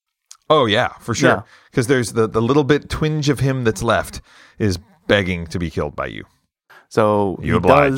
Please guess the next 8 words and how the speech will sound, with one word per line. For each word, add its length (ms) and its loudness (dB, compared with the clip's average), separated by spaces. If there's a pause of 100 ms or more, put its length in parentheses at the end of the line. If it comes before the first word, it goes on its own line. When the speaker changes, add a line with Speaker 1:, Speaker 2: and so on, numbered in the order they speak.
Speaker 2:
does, 100 -14
you 120 2
oblige, 640 2
and 140 -4
you 120 -2
vaporize 640 2
the 80 -2
brain. 440 0